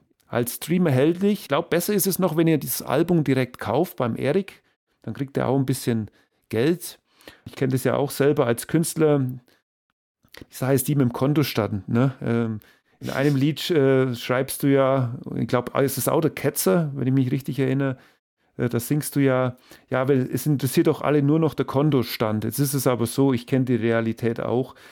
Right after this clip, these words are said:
Als Künstler kann der Kontostand einen doch ein bisschen bedrücken. Was ich damit sagen will, liebe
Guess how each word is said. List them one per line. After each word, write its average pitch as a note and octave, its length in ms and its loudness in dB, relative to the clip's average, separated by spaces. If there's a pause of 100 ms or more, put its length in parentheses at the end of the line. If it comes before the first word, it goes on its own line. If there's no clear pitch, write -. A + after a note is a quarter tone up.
(280)
Als - 240 -2
Künstler C#3+ 360 2
kann A#2+ 200 0
der A#2+ 80 2
Kontostand A#2+ 560 0
einen A2 220 0
doch A2 180 -2
ein A#2+ 80 2
bisschen A2 300 -2
bedrücken. A2 560 -4
Was A#2 100 -2
ich C#3+ 60 -2
damit C3+ 220 2
sagen C3+ 360 0
will, C3 260 2
liebe B2 520 0